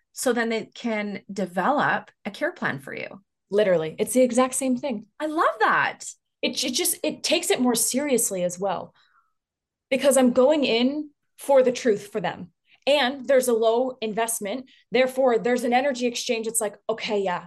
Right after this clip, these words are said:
Speaker 2: let's figure out what's going on here." Right. And usually, not all the time, depending on where you live, like, sometimes blood work can cost a little bit, or medication that they put you on in the interim. Like, it's that same sort of kind of energetic exchange where it's like,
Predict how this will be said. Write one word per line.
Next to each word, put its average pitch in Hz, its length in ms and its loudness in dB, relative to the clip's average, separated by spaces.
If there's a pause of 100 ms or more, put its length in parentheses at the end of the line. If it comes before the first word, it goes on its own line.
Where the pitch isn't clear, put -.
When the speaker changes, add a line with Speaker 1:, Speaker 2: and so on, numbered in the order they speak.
(140)
Speaker 2:
let's 214 200 0
figure 214 220 2
out - 80 2
what's 202 200 -6
going 190 200 -4
on 180 160 -4
here." 180 260 -10 (600)
Right. 233 180 2
And 240 100 6
usually, 254 520 4 (600)
not 247 240 6
all 208 120 4
the - 60 0
time, 262 200 0
depending 240 320 0
on 214 80 -2
where 214 120 0
you 202 120 0
live, 208 160 4
like, 214 160 0
sometimes 214 360 -6
blood 185 220 -2
work 220 320 -2
can 214 120 -14
cost - 280 0
a 220 40 -2
little 226 160 2
bit, 226 180 0
or 190 180 2 (280)
medication 214 500 2
that 214 140 -2
they 226 80 2
put 233 240 -4
you 226 100 -2
on 220 100 -2
in 220 100 -2
the 214 60 -4
interim. 247 440 -4
Like, 196 180 -4 (220)
it's 233 140 -2
that 262 100 4
same 262 320 -4
sort 277 240 -4
of 233 200 -4
kind 220 220 -6
of 208 180 -6
energetic 208 540 0
exchange 254 540 -2
where 214 60 4
it's 208 120 -4
like, 208 160 0